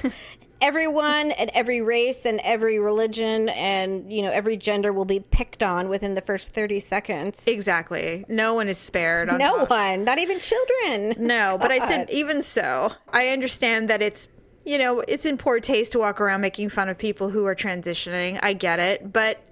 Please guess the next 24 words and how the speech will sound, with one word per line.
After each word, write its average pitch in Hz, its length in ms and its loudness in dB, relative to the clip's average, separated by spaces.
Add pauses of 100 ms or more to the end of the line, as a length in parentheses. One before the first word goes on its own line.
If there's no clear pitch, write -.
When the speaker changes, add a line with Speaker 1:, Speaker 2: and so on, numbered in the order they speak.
(140)
Speaker 2:
the, 208 300 -6
my 226 180 2
point 220 300 -2
was, 185 300 0
it's 196 120 -8
like, 202 300 0
we've 226 280 -2
all 190 200 2
heard 190 320 -2 (180)
far 185 340 0
worse, 170 520 0
and 190 400 0 (320)
it - 280 0 (120)
generated 202 960 0 (380)
media 247 420 -2
attention 185 500 -4
for 185 160 -6
this 180 240 -4
award 214 320 -2
show. - 360 -4
And 247 140 0
Jamie 311 260 -2
Foxx - 360 0
is, 196 300 -4